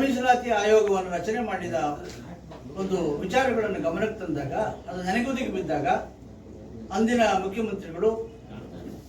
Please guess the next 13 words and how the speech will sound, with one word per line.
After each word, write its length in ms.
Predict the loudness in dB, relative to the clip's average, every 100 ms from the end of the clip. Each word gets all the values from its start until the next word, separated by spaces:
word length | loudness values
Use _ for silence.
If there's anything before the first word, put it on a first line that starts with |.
| -20 -18 -6 0
ಈ 40 | 4
ಒಳ 80 | 6 6
ಮೀಸಲಾತಿ 520 | 4 0 0 2 0 0 -4 -10 -18 -20 -12
ಇದು 120 | -4 -2
ನಿಜವಾಗಲೂ 420 | 4 6 6 4 0 0
ಕೂಡ 120 | 0 0 -2 -12 -20 -20 -20 -16 -12
ಒಂದು 140 | -8 -6
ಈ 60 | -4
ಕೆಳ 140 | -2 2 2
ತುಳಿತಕ್ಕೊಳಗಾದ 600 | 2 0 0 2 4 2 0 0
ಸಮಾಜಗಳಿಗೆ 600 | 0 0 -2 -4 -4 -6 -6 -12 -10 -6
ಅನ್ವಯಿಸ್ತಕ್ಕಂಥದ್ದು, 840 | -2 -2 -2 -6 -6 -4 -4 -2 -4 -4 -14 -18 -20 -20 -18 -6
ಇದಕ್ಕೆ 240 | -4 -2